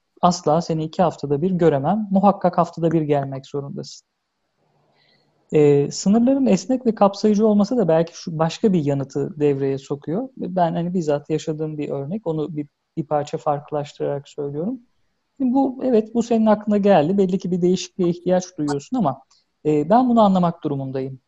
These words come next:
Çünkü hani burada seninle kurduğum bu ilişkinin bir çerçevesi var ve bizi bir arada tutan bazı kurallar var.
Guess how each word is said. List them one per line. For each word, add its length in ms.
Çünkü 420
hani 180
burada 240
seninle 340
kurduğum 340
bu 120
ilişkinin 520
bir 80
çerçevesi 600
var 340
ve 220
bizi 220
bir 80
arada 240
tutan 320
bazı 280
kurallar 480
var. 220